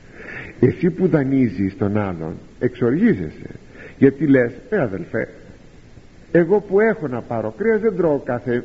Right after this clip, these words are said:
μέρα. Εσύ δανείζεσαι για να φας κάθε μέρα κρέας; Ή να κάνεις φουστάνι, κουστούμι, να κάνεις, ξέρω εγώ.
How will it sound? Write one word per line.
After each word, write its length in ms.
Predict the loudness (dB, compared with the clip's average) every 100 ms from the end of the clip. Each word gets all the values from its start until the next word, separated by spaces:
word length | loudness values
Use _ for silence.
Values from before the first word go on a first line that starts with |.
| -4
μέρα. 500 | 0 2 2 -2 -8 -16 -20 -20 -20 -20 -20 2
Εσύ 300 | 2 6 4
δανείζεσαι 760 | 4 2 2 2 4 0 -2
για 160 | -4 -2
να 100 | -4
φας 220 | -2 -4 -4 -16 -12 -4
κάθε 340 | -4 -4 -8 -6
μέρα 220 | -6 -6
κρέας; 420 | -4 -2 -2 -4 -14 -20 -20 -20 -20 -20 -20 -20 -16 0 4
Ή 120 | 4
να 140 | 2
κάνεις 380 | 0 -2 -2 -8
φουστάνι, 840 | -6 -6 -2 -4 -4 -6 -4 -6 0
κουστούμι, 540 | 0 0 0 2 2
να 160 | 0 0
κάνεις, 340 | 0 0 0
ξέρω 180 | 0 0
εγώ. 220 | 0 -2